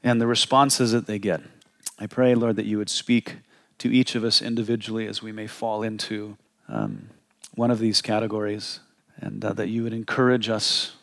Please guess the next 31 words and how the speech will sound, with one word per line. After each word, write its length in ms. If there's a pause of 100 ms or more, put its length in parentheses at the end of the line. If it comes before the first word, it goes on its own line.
(260)
by 180
it, 200
Lord. 200 (840)
So, 160
Lord, 80
thank 260
you. 100
We 120
love 200
you 80
in 80
Jesus' 480
name. 160 (400)
Amen. 380 (960)
All 100
right, 240
well, 100
let's 160
pick 200
it 40
up 140
in 80
verse 300
eighteen. 720 (920)
Who's 140
playing 220
volleyball 360
today, 200
by 140
the 80
way? 180